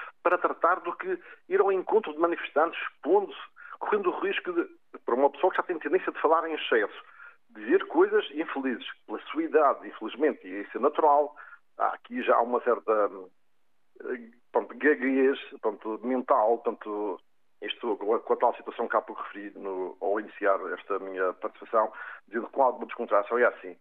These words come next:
e termino com isto, eu, em minha opinião, o Marcelo Rebelo de Sousa foi de facto uma alfada de ar fresco quando chegou à presidência da República, uma, uma pessoa que se,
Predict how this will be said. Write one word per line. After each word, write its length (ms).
e 80
termino 320
com 160
isto, 280
eu, 240
em 160
minha 260
opinião, 540
o 160
Marcelo 300
Rebelo 180
de 80
Sousa 200
foi 160
de 80
facto 260
uma 80
alfada 280
de 60
ar 100
fresco 240
quando 320
chegou 480
à 80
presidência 440
da 60
República, 560
uma, 180
uma 140
pessoa 240
que 140
se, 280